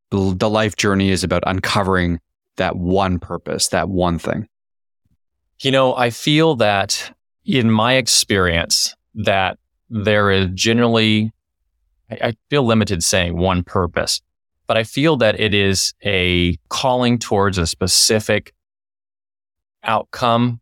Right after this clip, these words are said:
Speaker 2: that they're producing in the world, an impact they're making in the world. And I feel that what happens is, is the experience of their lives shift those things. So somebody may be on a trajectory going somewhere and something tragic happens and it changes, right? Like you see these people who are movie stars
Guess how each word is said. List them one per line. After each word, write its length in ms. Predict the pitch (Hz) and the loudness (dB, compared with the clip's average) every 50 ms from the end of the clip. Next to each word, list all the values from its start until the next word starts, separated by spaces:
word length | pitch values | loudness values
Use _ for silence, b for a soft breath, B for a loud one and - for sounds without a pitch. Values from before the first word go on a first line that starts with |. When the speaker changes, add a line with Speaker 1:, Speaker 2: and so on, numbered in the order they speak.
| _ - | _ -4
Speaker 2:
that 120 | 113 92 | -2 0
they're 120 | 104 101 | 0 -2
producing 460 | - - 113 92 104 101 101 - - 104 | -2 -2 -4 0 0 0 0 0 0 0
in 40 | |
the 60 | 101 98 | 2 2
world, 200 | 101 98 87 87 | 2 0 0 -2
an 60 | - | -2
impact 420 | 107 104 107 110 110 101 107 110 | 0 -2 0 0 0 -2 0 0
they're 100 | 107 92 | 0 0
making 300 | 90 92 95 95 - 104 | 2 2 0 0 0 -2
in 60 | 95 | 0
the 80 | 92 87 | 0 0
world. 280 | 82 90 95 98 107 - | 0 2 2 2 0 0
And 100 | - 101 | 0 -2
I 80 | 104 | -2
feel 380 | 98 - - - 127 135 135 120 | -4 -6 -4 0 0 2 2 2
that 160 | 107 98 90 | 0 0 0
what 180 | 90 98 92 - | 0 -2 -2 -2
happens 440 | - - 139 147 - - 107 98 | -4 -2 -2 -2 -2 -2 -2 0
is, 260 | 85 90 90 92 90 90 | 0 0 0 0 0 0
is 200 | 87 85 80 - | 0 -2 -2 0
the 340 | 98 92 85 82 85 - _ _ _ _ - | 0 0 0 0 -2 -4 _ _ _ _ -4
experience 580 | - - - - - 127 127 127 127 113 - | -2 -2 -2 0 0 0 2 2 0 -2 -2
of 80 | 104 82 | -4 -2
their 180 | 98 95 90 85 | 0 0 0 0
lives 720 | 80 85 92 92 87 85 87 90 - - - - - - _ _ _ _ _ _ _ _ _ _ _ _ _ | 0 0 0 0 0 -2 -4 -4 -2 0 2 2 0 -2 _ _ _ _ _ _ _ _ _ _ _ _ _
shift 600 | - - - - - - - 127 120 - _ - | -2 0 0 2 2 2 2 0 -2 -4 _ -2
those 240 | 92 76 73 - - | -2 -2 -2 -2 -2
things. 440 | - - 64 - - - - - - _ _ _ _ _ - | -2 -2 -2 -4 -4 -4 -4 -4 -4 _ _ _ _ _ -6
So 140 | - - 120 | -2 -2 0
somebody 400 | 107 - 135 127 127 123 123 120 | 0 0 0 0 0 2 2 2
may 200 | 113 110 113 113 | 2 4 2 2
be 120 | 107 110 | 2 2
on 80 | 104 98 | 2 0
a 60 | 101 | 0
trajectory 480 | 101 - 104 90 101 98 101 - 107 98 | -2 -2 0 0 0 0 0 -2 -4 -2
going 260 | 90 98 98 95 92 | 0 0 0 0 0
somewhere 400 | - - 107 101 101 98 98 95 | 0 0 0 0 2 2 2 2
and 100 | 95 92 | 2 0
something 320 | - 107 - - 92 90 | 0 -2 -2 -2 -4 -4
tragic 480 | 92 - - 107 98 101 92 92 87 - | -4 -4 -2 0 0 0 0 -2 -6 -4
happens 360 | - 85 85 87 - 98 82 | -2 -2 -2 -2 -2 -4 -4
and 100 | 90 78 | -2 -4
it 100 | - 92 | -2 -2
changes, 500 | - - - 98 90 82 - 80 82 - | -2 -2 0 0 -2 -2 -4 -6 -4 -2
right? 200 | 90 90 95 107 | 0 0 0 0
Like 160 | 107 113 110 | -2 -2 0
you 80 | 123 117 | -2 -2
see 160 | - - 143 | 0 0 0
these 160 | 127 123 113 | 0 0 -2
people 360 | - - 120 113 110 113 107 101 | -2 -2 -2 -2 0 0 -2 0
who 120 | 107 98 90 | 0 0 0
are 220 | 87 85 85 - _ _ _ _ - | 2 0 0 -2 _ _ _ _ -2
movie 260 | 120 127 131 113 110 101 | 0 0 0 0 -2 -2
stars 480 | - - - - - - - - - | -2 -2 -2 -2 -4 -2 -4 -4 -4